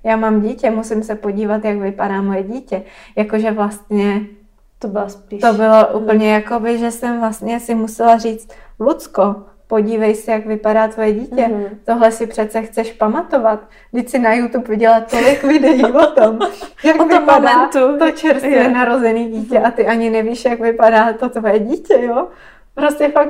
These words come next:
Speaker 1: a tohle to úplně jsem si říkala, podívej se rychle, kde je to tvoje
Speaker 2: Mhm.
Speaker 1: dítě. No a pak si teda pamatuju, že mi ji přinesli zpátky a že jsem na ní koukala.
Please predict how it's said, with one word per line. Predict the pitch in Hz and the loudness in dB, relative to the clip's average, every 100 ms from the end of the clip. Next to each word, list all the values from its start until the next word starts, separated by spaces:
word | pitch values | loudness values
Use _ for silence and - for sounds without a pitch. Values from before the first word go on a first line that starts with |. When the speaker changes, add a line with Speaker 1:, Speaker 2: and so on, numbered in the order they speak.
| - | 0
Speaker 1:
a | 285 | 2
tohle | 320 311 277 | 4 4 6
to | 277 285 269 | 4 4 4
úplně | 269 262 | 2 2
jsem | 269 254 | 2 0
si | 262 | -2
říkala, | 254 247 311 277 226 - - | -8 -6 -4 0 -2 -4 -4
podívej | 254 269 403 349 | -2 -2 0 0
se | 320 302 | 2 2
rychle, | 294 - 403 269 | 2 2 4 4
kde | 262 262 | 6 6
je | 311 | 6
to | 294 277 | 2 2
tvoje | 285 277 | 2 2
Speaker 2:
Mhm. | 214 | 0
Speaker 1:
dítě. | 320 - 254 - - _ | -8 -6 -8 -10 -20 _
No | 226 | -4
a | 233 | -2
pak | 247 | -2
si | 233 226 | -6 -6
teda | 233 226 | 0 0
pamatuju, | 220 208 214 214 233 | 2 -2 2 2 2
že | 208 | 2
mi | 214 | 2
ji | 214 | 0
přinesli | 208 220 208 214 226 220 | -4 -2 -2 0 0 -2
zpátky | 220 175 190 196 - | -2 -4 -4 -4 -6
a | - | -4
že | 226 | -4
jsem | 220 220 214 | -4 -2 0
na | |
ní | 214 269 | 0 -4
koukala. | - 233 233 - - 214 | -2 -2 -2 -2 -2 -4